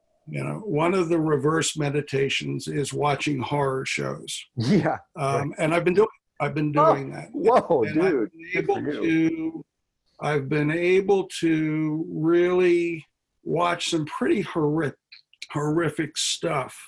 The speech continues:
Speaker 1: um, going to the felt sense of it and not being agitated by it, which I, I,
Speaker 2: Yeah.
Speaker 1: I, I, I'm sort of pleased with. So
Speaker 2: Cool.
Speaker 1: I've decided to go to the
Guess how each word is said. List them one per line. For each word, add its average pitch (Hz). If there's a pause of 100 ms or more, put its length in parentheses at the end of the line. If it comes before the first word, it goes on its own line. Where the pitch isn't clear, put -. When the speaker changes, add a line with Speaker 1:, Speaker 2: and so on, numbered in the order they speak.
(800)
Speaker 1:
um, 143 (520)
going 151
to 147
the 139
felt 156
sense 147
of 135
it 139 (200)
and 139 (640)
not 156
being 156 (160)
agitated 143
by -
it, - (200)
which -
I, -
I, -
Speaker 2:
Yeah. 165 (160)
Speaker 1:
I, 90 (480)
I, 104
I'm 135
sort 139
of 135 (400)
pleased 143
with. - (400)
So -
Speaker 2:
Cool. 185
Speaker 1:
I've 180
decided 202
to 185
go 170
to 156
the 147